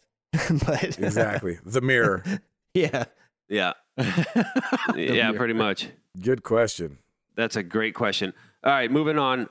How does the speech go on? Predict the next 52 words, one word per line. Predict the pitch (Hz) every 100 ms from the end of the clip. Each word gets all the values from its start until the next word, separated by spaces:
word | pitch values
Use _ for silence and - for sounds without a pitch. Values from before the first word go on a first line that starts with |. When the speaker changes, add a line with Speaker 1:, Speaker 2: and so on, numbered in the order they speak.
| -
Speaker 3:
Uh, | 120 113 110 107 95 - _ _ _ -
uh, | 98 80 92
Corey | - 165 147
Ray | 135 139
Swope, | 123 - 127 120 95
which | - 123 196 -
type | - 214
of | 156
Halloween | 143 139 127
costume | 131 113 101 113
do | 98
you | 98
prefer, | - 92 87 73
scary | - 123 123 151
or | -
cute | 107 - 120 -
slash | - 98 95
funny? | - 85 73 - _ _ _ _ _ _ _ _ _ _ _ _ _
I | -
like | 208 -
'em | 135
all, | 117 139
man. | 107 95 113 120 _ -
I | 139
Speaker 2:
I |
like | 180 151
Speaker 3:
think | -
Speaker 2:
cute | 139 120
slash | 117 101
funny | - 104 87
is | 80 85
where | 80
I | 76
would. | 73 73 -
Speaker 4:
Yeah, | 107
Speaker 3:
as | 101
long | 208 220
Speaker 4:
cute | 233
Speaker 3:
as | 165
they're | 202
Speaker 4:
slash | -
funny. | 147 170
Speaker 3:
good, | 123
as, | 117
uh, | 127 127
like, | 151
I | 110
love | 131 113 143 151 123
any | 127 131
attention | 117 - 117 - 110
to |
detail. | 85 - 151 - 151 143 135 131